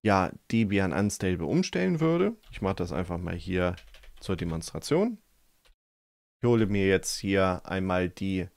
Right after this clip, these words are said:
neuen Paketinformationen von dem Debian-Server. Mein A P T fragt jetzt einfach nach, welche Pakete gibt's dann? Dann gibt's eine neue Liste mit diesen ganzen Paketen. Und dann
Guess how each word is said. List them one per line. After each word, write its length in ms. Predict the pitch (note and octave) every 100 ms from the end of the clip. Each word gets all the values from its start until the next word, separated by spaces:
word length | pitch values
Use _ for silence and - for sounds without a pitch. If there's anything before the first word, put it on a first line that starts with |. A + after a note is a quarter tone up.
| _
neuen 500 | G2+ G2+ G2+ G2 F2+ -
Paketinformationen 1300 | F#2 F2+ C#3 F#3 D#3+ D#3 C#3+ B2+ A#2+ - B2 A#2 A2+
von 240 | - F#2 F2+
dem 160 | E2
Debian-Server. 880 | G#2+ C#3 D3+ B2+ B2 - A2 G#2+ G#2 - - - _
Mein 380 | G#2+ G2+ G#2 -
A 140 | F#2 A2
P 200 | A2+ F#2+
T 400 | A#2 A#2+ B2+ A#2+
fragt 440 | - G2 G2+ -
jetzt 180 | F#2+ -
einfach 420 | F#2 F2+ E2+ -
nach, 340 | A2+ B2+ C3 _ - - -
welche 240 | A2 G#2
Pakete 440 | - F2 G2 F2 G2
gibt's 300 | D#3 - -
dann? 380 | C3 C3 B2+ -
Dann 120 | G2+
gibt's 260 | F#2+ - -
eine 280 | F#2+ F2+ - -
neue 420 | - G2 G2 F#2
Liste 380 | E2+ A2+ D#3+ -
mit 160 | G#2+ F#2
diesen 180 | F2+ F2
ganzen 280 | F2 -
Paketen. 520 | - E2+ C3+ D#3 D#3+ D#3 - - - - _ _ -
Und 240 | A#2+ B2 -
dann 480 | G2 G2+ A#2+ A#2+